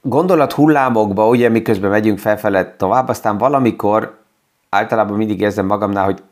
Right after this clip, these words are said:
így, így, így kikapcsolódnak a gondolatok, és akkor azt mondom magamnak, hogy oké, teljesen mindegy,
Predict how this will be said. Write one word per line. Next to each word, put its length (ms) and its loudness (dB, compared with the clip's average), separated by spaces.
így, 240 -8
így, 180 -10
így 120 -8
kikapcsolódnak 800 -2
a 60 0
gondolatok, 640 0
és 160 -4
akkor 200 -4
azt 120 -2
mondom 200 -4
magamnak, 400 -2
hogy 140 -4
oké, 220 -4
teljesen 340 -4
mindegy, 720 -4